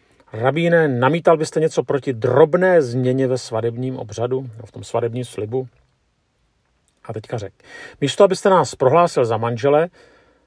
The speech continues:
a my tam museli říct, dokud nás smrt nerozdělí, nebo možná vy byste museli říct, dokud vás smrt nerozdělí, mohl byste to formulovat to tak, že bude,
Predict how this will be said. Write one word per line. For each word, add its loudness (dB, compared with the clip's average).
a 0
my -2
tam 2
museli 4
říct, -6
dokud 0
nás -2
smrt -4
nerozdělí, -4
nebo -4
možná -8
vy -6
byste -6
museli -4
říct, -10
dokud -8
vás -2
smrt -6
nerozdělí, -4
mohl 4
byste 0
to 4
formulovat 2
to 0
tak, 0
že -6
bude, 6